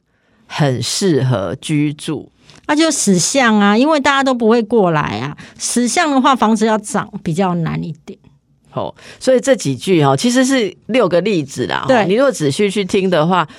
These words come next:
Speaker 1: 中介真的是非常的有经验哦，他们很会讲啊，哦。
Speaker 2: 你，你如果要破解中介，还有一件事，就是你跟他去看的时候，去看，看，你跟他去看 A 的时候，跟他讲说，“你考虑 B。”你有，心中有考虑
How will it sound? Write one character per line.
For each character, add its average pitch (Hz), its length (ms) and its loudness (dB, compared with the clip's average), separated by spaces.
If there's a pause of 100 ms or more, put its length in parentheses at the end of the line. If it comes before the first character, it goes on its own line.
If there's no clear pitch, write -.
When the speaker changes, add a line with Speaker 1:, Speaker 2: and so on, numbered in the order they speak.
(140)
Speaker 1:
中 214 200 2
介 202 160 4
真 185 200 0
的 165 120 4
是 170 280 0
非 165 200 0
常 143 200 -2
的 131 100 0
有 127 160 -2
经 143 280 -4
验 147 260 -2
哦， 120 200 -2
他 165 140 0
们 151 180 -2 (340)
很 147 180 0
会 180 180 4
讲 - 320 -4
啊， - 80 -12 (140)
哦。 - 120 -10
Speaker 2:
你， 269 220 -2
你 277 100 6
如 302 80 6
果 349 80 0
要 285 140 2
破 277 180 0
解 208 160 2
中 226 160 2
介， 220 120 4
还 202 100 2
有 160 60 -2
一 165 60 -2
件 180 220 -2
事， 165 280 -10 (120)
就 262 120 -2
是 254 120 0
你 196 160 4
跟 208 140 2
他 214 100 4
去 214 180 -2
看 185 260 -2
的 160 120 -4
时 160 220 -6
候， 180 160 -2
去 202 140 -10
看， 208 340 -2 (160)
看， 240 180 0 (140)
你 190 200 2
跟 247 140 0
他 254 140 4
去 247 120 -2
看 240 220 0
A 196 220 0
的 180 140 -2
时 160 260 -4
候， 160 280 -2
跟 190 120 0
他 190 140 2
讲 160 200 -4
说 170 260 -4
，“你 180 140 0
考 156 280 -8
虑 175 180 -6 (200)
B。” 160 280 -6 (920)
你 196 100 0
有， 202 160 2
心 220 260 2
中 220 180 2
有 202 100 2
考 156 200 -4
虑 170 200 -4